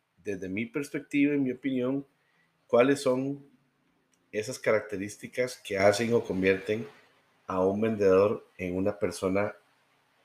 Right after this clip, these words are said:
exitosa en su trabajo. Todo esto que he hablado, repito, es un criterio de fondo. Las formas o las actividades, lo que se realiza o se ejecuta, está muy determinado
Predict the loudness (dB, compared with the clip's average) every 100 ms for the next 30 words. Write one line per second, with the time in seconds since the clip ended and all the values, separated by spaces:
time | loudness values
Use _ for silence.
0 | -8 -6 -6 -8 -6 -4 -4 -4 -8 -8
1 | -8 -8 -10 -6 -6 -6 -12 -20 _ _
2 | _ _ _ _ _ _ _ _ _ _
3 | _ _ 6 8 8 4 2 -6 -8 2
4 | 2 4 4 2 -2 -10 -12 -8 -8 -6
5 | -8 -6 -8 -10 -12 -4 -2 0 -2 0
6 | -2 -2 -4 -8 -14 _ _ _ -12 -10
7 | -8 0 2 4 2 -2 -4 -2 -2 -4
8 | -6 -2 2 4 2 -2 -8 -12 _ _
9 | _ _ _ -18 -12 -10 -4 -4 -4 -2
10 | 0 4 6 6 6 2 0 0 -4 -6
11 | -8 -4 -4 -2 -4 -4 -10 _ -20 -20
12 | -18 -8 -4 2 4 4 2 0 0 4
13 | 6 6 4 -2